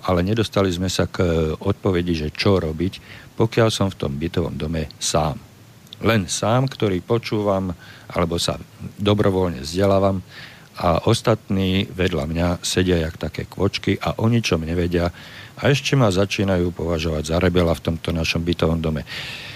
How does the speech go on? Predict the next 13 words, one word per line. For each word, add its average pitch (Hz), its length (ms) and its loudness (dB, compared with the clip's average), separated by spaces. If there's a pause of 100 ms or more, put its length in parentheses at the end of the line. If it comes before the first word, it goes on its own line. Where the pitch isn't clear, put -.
(180)
Verím 160 320 2
tomu, 127 240 4
že 107 120 2
budeme 113 360 2
pokračovať 98 560 2
na 101 160 2
túto 98 280 2
tému 95 360 2
alebo 90 320 2
hľadať 107 440 2
odpoveď 95 480 -2
a 85 120 0
radu 90 320 0